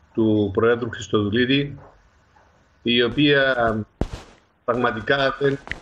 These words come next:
κατάλαβα πού στηρίζεται αυτή η αισιοδοξία, γιατί από την άλλη πλευρά υπάρχει η,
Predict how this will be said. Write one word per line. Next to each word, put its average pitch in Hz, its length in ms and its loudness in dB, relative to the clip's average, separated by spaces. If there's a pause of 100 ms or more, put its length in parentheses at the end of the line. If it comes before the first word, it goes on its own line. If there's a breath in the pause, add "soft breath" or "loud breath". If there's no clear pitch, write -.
(180)
κατάλαβα 131 500 0 (500)
πού 131 80 -16
στηρίζεται 120 600 0
αυτή 95 300 -4 (420)
η 95 280 -8
αισιοδοξία, 95 760 -2
γιατί 123 280 0
από 120 120 0
την - 160 -20
άλλη 135 260 0
πλευρά 113 240 0
υπάρχει 123 360 -2 (960)
η, 113 420 0